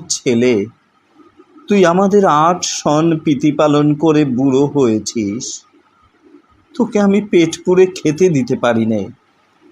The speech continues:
কিন্তু তুই তো জানিস তোকে আমি কত ভালোবাসি।" মহেশ প্রত্যুত্তরে শুধু গলা বাড়িয়ে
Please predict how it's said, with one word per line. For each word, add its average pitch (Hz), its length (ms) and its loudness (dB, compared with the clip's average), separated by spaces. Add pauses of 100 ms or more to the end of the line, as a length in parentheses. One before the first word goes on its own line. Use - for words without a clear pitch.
(500)
কিন্তু 170 420 0 (840)
তুই 143 120 -2
তো 165 220 -2
জানিস 127 680 0
তোকে 151 280 0
আমি 165 220 0 (100)
কত - 380 -4 (280)
ভালোবাসি।" 139 680 0 (1800)
মহেশ 156 840 0 (340)
প্রত্যুত্তরে 156 920 0 (400)
শুধু 156 380 0
গলা 135 400 0
বাড়িয়ে 143 540 0